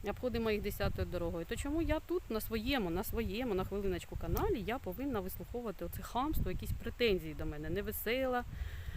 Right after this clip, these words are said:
там, нероботяща і так далі. Ніхто навіть не задумався, що це таке працювати, піти з, е, півторарічною дитиною. Ну, людям в голову навіть воно не доходить.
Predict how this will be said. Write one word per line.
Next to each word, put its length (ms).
там, 280
нероботяща 920
і 80
так 200
далі. 320
Ніхто 280
навіть 260
не 100
задумався, 500
що 160
це 120
таке 260
працювати, 600
піти 300
з, 200
е, 240
півторарічною 720
дитиною. 500
Ну, 140
людям 300
в 20
голову 280
навіть 340
воно 340
не 100
доходить. 440